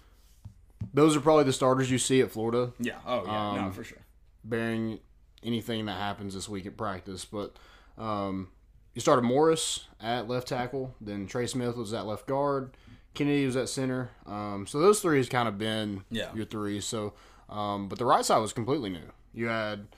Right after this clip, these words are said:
Speaker 1: um, Darnell Wright at right guard, um, and then Kayron Calvert at right tackle.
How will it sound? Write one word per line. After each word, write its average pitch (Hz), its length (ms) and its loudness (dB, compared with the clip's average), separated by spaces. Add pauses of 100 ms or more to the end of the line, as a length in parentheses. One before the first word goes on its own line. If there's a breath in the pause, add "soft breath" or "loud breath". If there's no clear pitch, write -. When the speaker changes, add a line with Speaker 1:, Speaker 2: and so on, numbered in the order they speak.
(300 soft breath)
Speaker 1:
um, 104 280 -4
Darnell 139 280 6
Wright 127 420 6 (100)
at 113 300 -2 (100)
right 120 260 0
guard, 123 440 0 (260)
um, 95 540 -10 (100)
and 107 200 -8
then 104 480 -6 (1200)
Kayron 127 280 2
Calvert 113 440 -2
at 98 320 -6 (1500)
right 110 180 -2
tackle. 113 280 -4